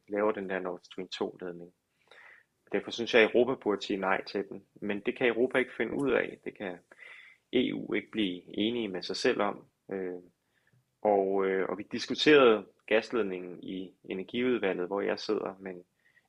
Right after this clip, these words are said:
Europakommissionen vil helst ikke have noget med det at gøre. De siger, "Det har ikke,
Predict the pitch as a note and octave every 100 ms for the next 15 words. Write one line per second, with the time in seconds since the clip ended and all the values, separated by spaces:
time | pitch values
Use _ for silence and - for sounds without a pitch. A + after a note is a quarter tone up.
0 | - G2+ A#2 B2+ - G2 F#2 G2 F#2 F#2
1 | F#2+ G#2 G#2+ - A#2 A#2 A2 G2+ G#2 G#2
2 | F#2+ F2 F2+ F#2+ G#2+ G#2+ - G2 F#2+ F#2
3 | _ _ _ _ _ _ - A2+ A#2 A2
4 | G#2+ G#2